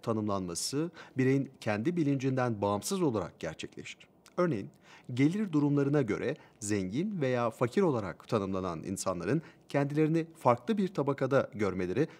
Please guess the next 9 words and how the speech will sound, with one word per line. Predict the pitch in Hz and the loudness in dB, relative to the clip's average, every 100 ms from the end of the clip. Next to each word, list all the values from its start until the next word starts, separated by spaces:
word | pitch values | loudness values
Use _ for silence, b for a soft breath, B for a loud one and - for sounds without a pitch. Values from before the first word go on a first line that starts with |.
| B - | B 2
onların | 151 151 180 190 - | 4 4 2 -2 -8
konumlarında | - 147 143 135 139 147 196 | 0 2 2 0 0 0 -2
bir | 143 143 | 0 0
değişiklik | 117 120 - 107 143 - | 4 2 2 -4 -6 -2
yaratmaz. | 92 78 - - - - _ _ _ - B B B | -2 -2 -8 -16 -16 -18 _ _ _ -20 B B B
Bireylerin | 151 151 160 180 - | 8 10 8 6 2
hayattaki | 131 131 127 139 - 170 117 | 0 0 2 -2 2 2 2
deneyimleri | 104 92 87 82 147 180 | 0 -2 -2 0 0 4
ve | 117 | 2